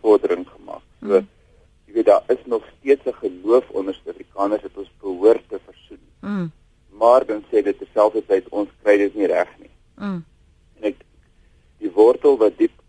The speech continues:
Speaker 1: grawe is waarvan jy praat, dink ek, het te doen met, ehm, daar's waarskynlik, kom ons, daar's, daar's heelwat redes, maar laat ek op twee fokus. Die eerste gaan oor vertroue. Ek dink ons het op hierdie stadium in die land oor die algemeen 'n probleem aan die gebrek aan vertroue,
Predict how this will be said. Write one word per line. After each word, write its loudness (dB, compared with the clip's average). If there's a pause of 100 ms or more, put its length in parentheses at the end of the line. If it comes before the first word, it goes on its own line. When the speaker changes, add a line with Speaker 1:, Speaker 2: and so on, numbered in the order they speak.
Speaker 1:
grawe 0
is -6
waarvan -4
jy 4
praat, -2
dink -8
ek, -8
het -8
te -14
doen -2
met, -4 (280)
ehm, -2 (1040)
daar's 0
waarskynlik, -8 (720)
kom -8
ons, 0
daar's, 2 (180)
daar's 0
heelwat 4
redes, -2
maar -6
laat 0
ek -10 (180)
op -20 (140)
twee 0
fokus. -6 (100)
Die -20
eerste 2
gaan -6
oor -2
vertroue. -4
Ek -20
dink -2
ons 2
het -4
op -6
hierdie -2
stadium 2
in -10
die -4
land 0 (180)
oor -10
die -4
algemeen 0
'n -6
probleem -6
aan -10
die -14
gebrek -2
aan -10
vertroue, -2